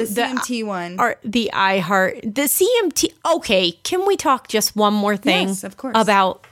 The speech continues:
Speaker 1: the A C Ms? The video of the year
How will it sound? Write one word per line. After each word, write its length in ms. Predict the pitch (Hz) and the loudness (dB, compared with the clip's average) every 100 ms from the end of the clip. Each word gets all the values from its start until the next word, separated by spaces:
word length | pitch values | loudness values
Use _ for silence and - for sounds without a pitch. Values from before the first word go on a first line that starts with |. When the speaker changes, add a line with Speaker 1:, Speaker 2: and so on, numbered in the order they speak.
| - | -8
Speaker 1:
the 200 | 208 - | -6 -2
A 120 | 208 | -2
C 320 | 196 190 180 | -2 -2 -2
Ms? 200 | 175 190 _ _ - | -4 -8 _ _ 0
The 120 | 302 | 0
video 560 | 226 294 202 156 - - _ _ _ _ _ _ _ _ _ _ _ _ | 2 2 0 -2 -4 -8 _ _ _ _ _ _ _ _ _ _ _ _
of 200 | - 233 | -2 0
the 80 | 214 | 2
year 440 | 240 190 50 50 | 2 2 -2 -6